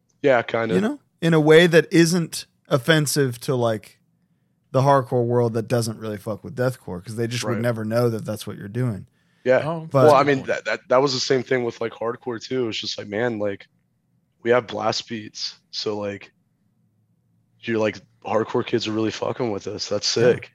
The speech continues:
Speaker 1: you know?
Speaker 2: 'Cause at the end of the day, you go, "Chun, chun, chun, chun, chun,
Speaker 1: Yeah.
Speaker 2: chun," you know, and that's what they're looking for.
Speaker 1: Oh, for sure. Well, we got the
Speaker 3: Uh,
Speaker 1: two-step parts.
Speaker 2: <laughs>
Speaker 3: They're, they're playing the Forge, Colin.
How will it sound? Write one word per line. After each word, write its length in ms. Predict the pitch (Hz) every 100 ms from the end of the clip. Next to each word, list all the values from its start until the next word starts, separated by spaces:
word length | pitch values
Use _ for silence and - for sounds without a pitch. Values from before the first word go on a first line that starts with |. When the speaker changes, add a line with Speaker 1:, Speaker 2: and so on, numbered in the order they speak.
| _
Speaker 1:
you 100 | 110
know? 160 | 104 110
Speaker 2:
'Cause 140 | 135 170
at 100 | 165
the 100 | 180
end 140 | 190
of 120 | 170
the 80 | 175
day, 100 | 208
you 140 | 175
go, 160 | 135 131
"Chun, 280 | 120 127 107
chun, 220 | - 104
chun, 300 | - - - 120 -
chun, 200 | - 104
chun, 140 | 95 117
Speaker 1:
Yeah. 120 | 113 104
Speaker 2:
chun," 100 | 123
you 100 | 135
know, 160 | 131 143
and 120 | 131
that's 240 | 139 147 139
what 140 | 123
they're 200 | 113 104
looking 280 | 110 117 123
for. 180 | - - -
Speaker 1:
Oh, 160 | 113 107
for 140 | 110
sure. 340 | - 117 104 - _ - -
Well, 180 | 110 110
we 120 | 110
got 180 | 113 113
the 60 | 107
Speaker 3:
Uh, 60 |
Speaker 1:
two-step 400 | 107 - - 107
parts. 480 | - 107 - - - _ _ -
Speaker 2:
<laughs> 880 | 131 - - - - _ _ _ _
Speaker 3:
They're, 160 | 123 113
they're 180 | 117
playing 320 | 110 139 123 113
the 60 |
Forge, 640 | 104 - 143 120 85 - -
Colin. 360 | 110 90 101